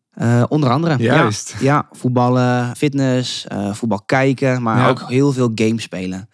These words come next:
Speaker 2: Mm.
Speaker 1: En op zich is dat heel mooi en een hele goede afleiding. Maar destijds, ja, maakte dat wel een groot deel uit van mijn leven dan mijn eigen huiswerk.
Speaker 2: Ja.
Speaker 1: En, en, nou,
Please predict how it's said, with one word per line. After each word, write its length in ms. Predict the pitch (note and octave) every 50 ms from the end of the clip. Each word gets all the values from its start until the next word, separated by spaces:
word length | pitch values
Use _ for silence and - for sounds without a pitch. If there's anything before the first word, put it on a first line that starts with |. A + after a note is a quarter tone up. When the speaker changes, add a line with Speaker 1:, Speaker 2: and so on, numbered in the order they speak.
| - - -
Speaker 2:
Mm. 260 | A2+ A2 A2+ A2+ A2 G#2+
Speaker 1:
En 140 | A2 A2
op 80 | A2 G#2+
zich 180 | - C3 B2 A#2
is 80 | A#2+
dat 140 | A#2 A#2 A2
heel 180 | A2+ A#2 A#2+ A#2
mooi 420 | A#2 A#2 A#2 A#2+ A#2+ A#2 A#2 A2+
en 140 | F2+ A2 A2+
een 80 | A2+
hele 180 | G#2+ G#2 C3 C3
goede 180 | B2 A2+ C3 A#2+
afleiding. 640 | - B2+ C3 C#3 C3 C3+ C3+ C#3+ C#3 D3 E3+ G3+ - - - - - - - - _
Maar 320 | - A2+ G#2+ A2 G#2+ A2 A2
destijds, 680 | A#2+ B2 A#2 - - C3+ B2 B2+ C3 B2+ - - - - -
ja, 220 | - A#2 A2+ G#2+
maakte 300 | G#2+ A2+ A#2 B2 B2 -
dat 160 | B2 A#2+ A#2+
wel 320 | A#2 B2 A#2+ A#2+ A#2+ A#2 -
een 60 | A2+
groot 240 | - - E3+ - -
deel 220 | C#3+ C3+ C#3+ C3+
uit 220 | - A#2+ C3 B2+ -
van 100 | - B2+
mijn 120 | B2 A#2+
leven 260 | A#2+ A#2+ A#2+ A#2 A#2+
dan 100 | A2 A2
mijn 100 | A2+ - A2+
eigen 160 | A2+ A2 G#2
huiswerk. 520 | G2+ G#2+ A#2 A2 G#2 F#2+ G#2+ D#3 G3+ - _ _ _
Speaker 2:
Ja. 260 | _ _ _ - - G2+
Speaker 1:
En, 260 | G#2+ A2+ A2+ A2 G2+
en, 300 | G2+ A2 A2 A2 A2 A2
nou, 140 | A#2 F#2